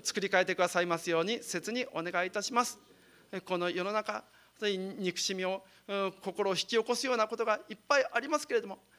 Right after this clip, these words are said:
そのような本当に憎しみに負けることがありませんように、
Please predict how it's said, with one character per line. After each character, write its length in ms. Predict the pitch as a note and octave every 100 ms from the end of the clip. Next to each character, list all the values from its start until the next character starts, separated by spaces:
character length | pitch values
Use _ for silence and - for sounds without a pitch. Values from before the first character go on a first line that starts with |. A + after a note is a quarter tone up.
| - - G#3
そ 160 | F#3+ G#3
の 80 | G3
よ 140 | F#3+
う 20 |
な 200 | F#3 F#3 -
本 100 | -
当 80 |
に 60 | A#3+
憎 200 | G3+ G3
し 140 | -
み 100 | G#3
に 160 | G3 G3 - - -
負 280 | G3+ F#3+ F#3+
け 100 | A3+
る 60 |
こ 100 | A3+
と 80 | A3+
が 220 | A3+ - -
あ 60 |
り 60 | G3+
ま 120 | B3+
せ 120 | B3+
ん 20 | C#4
よ 80 |
う 20 | A#3
に、 160 | G3